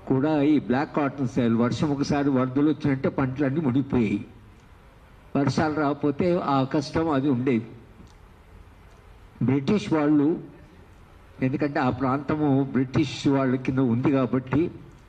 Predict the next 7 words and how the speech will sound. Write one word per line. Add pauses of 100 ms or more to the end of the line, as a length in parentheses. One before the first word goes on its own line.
(840)
ఆర్థర్
కాటన్
అనేటువంటి
ఒక
ఇంజనీరు (1080)
ఆంధ్ర
ప్రాంత